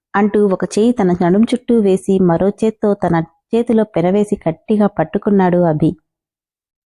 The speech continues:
అలా పట్టుకోవడంలో మను అభికి అతి చేరువుగా వచ్చింది. గాల్లో ఎగురుతున్న చీరతో సమానంగా కలిసి పొడవైన,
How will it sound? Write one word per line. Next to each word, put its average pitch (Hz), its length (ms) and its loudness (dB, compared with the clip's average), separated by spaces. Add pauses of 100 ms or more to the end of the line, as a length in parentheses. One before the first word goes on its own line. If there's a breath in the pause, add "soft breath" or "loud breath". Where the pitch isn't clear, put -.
(420)
అలా 185 140 0
పట్టుకోవడంలో 226 760 0
మను 190 300 2
అభికి 202 680 0
అతి 180 180 -6 (160)
చేరువుగా 214 400 2
వచ్చింది. 175 460 -2 (1120)
గాల్లో 349 280 2
ఎగురుతున్న 269 480 2
చీరతో 247 480 0
సమానంగా 226 760 0
కలిసి 208 420 -2
పొడవైన, 185 640 0